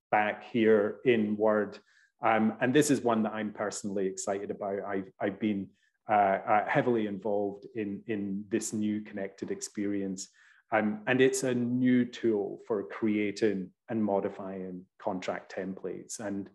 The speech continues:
we've, uh, extended our Agiloft contract assistant for Microsoft Word with a point and click template designer. So add in variables or conditional clauses,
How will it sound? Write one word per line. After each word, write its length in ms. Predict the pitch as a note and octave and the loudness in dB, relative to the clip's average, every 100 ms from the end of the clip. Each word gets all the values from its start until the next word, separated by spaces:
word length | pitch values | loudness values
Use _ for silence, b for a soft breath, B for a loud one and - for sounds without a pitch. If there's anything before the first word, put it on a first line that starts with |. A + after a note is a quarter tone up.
| b b b b _ | b b b b _
we've, 420 | B2 A#2+ A2 - - | 2 2 2 -2 0
uh, 220 | A#2+ A#2 - | 2 4 0
extended 840 | B2 - C3 B2 B2 A#2+ A#2 A#2 - | -2 -2 0 2 4 4 2 -2 -2
our 300 | A2 G#2+ G#2+ | 0 -2 -2
Agiloft 580 | A2+ A2+ A#2 A2+ G#2 - | -6 -2 2 2 0 -4
contract 480 | - G#2+ A2 G#2 - | -6 -4 -4 -6 -8
assistant 560 | - G#2 - G#2 G2 - | -8 -8 -8 -8 -10 -10
for 160 | - A2 | -4 0
Microsoft 600 | G#2 G2 G#2 G2+ F#2+ - | 0 -2 -6 -6 -8 -6
Word 380 | G2+ G2 F#2+ F#2+ | -4 -4 -6 -6
with 160 | G2 | -6
a 120 | G#2 F#2+ - _ | -4 -6 -12 _
point 280 | - A2+ G#2 | -4 -2 -4
and 160 | G2+ | -8
click 380 | F#2+ - F#2+ - - | -8 -4 -4 -6 -14
template 420 | - F#2 - F2 - | -10 -10 -8 -10 -10
designer. 520 | F#2 F#2+ F#2+ F#2 F#2 | -14 -12 -10 -12 -14
So 320 | F#2 - G2 F#2+ B B B - | -10 -8 -6 -8 B B B -4
add 180 | G#2+ G2+ | -2 0
in 160 | G2 | -2
variables 800 | F#2 A#2 A2+ A2 A2 G#2 G2+ F#2+ | 0 0 0 0 0 0 0 -4
or 100 | F#2 | -6
conditional 560 | - G2 G#2+ - G2 F#2+ | -6 -6 -2 -2 -4 -8
clauses, 800 | - A#2+ A2+ G2+ A2+ G#2 F#2+ | -2 2 2 4 2 2 -2